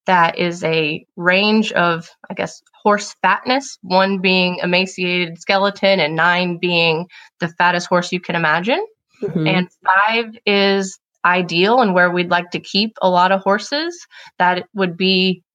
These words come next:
Speaker 1: their ribs are covered enough for you to not see them, but if you run your hand across their rib cage, you could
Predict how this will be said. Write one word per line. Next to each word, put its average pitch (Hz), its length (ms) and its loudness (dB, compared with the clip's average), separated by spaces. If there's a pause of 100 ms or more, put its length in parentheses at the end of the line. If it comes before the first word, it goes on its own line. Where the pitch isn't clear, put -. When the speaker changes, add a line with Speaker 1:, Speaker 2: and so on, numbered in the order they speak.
Speaker 1:
their 190 180 4
ribs 214 380 0
are 180 220 0
covered 262 480 0
enough 226 420 0
for 220 80 -4
you 196 160 -2
to 190 140 -8
not 185 320 0
see 214 340 -4
them, 254 500 0
but 180 220 2
if - 240 -6
you 160 340 -6
run 196 300 0
your 202 100 2
hand 202 500 2
across 190 480 -2
their 180 120 0
rib 190 240 0
cage, 180 340 -4
you 175 120 -4
could 165 180 -6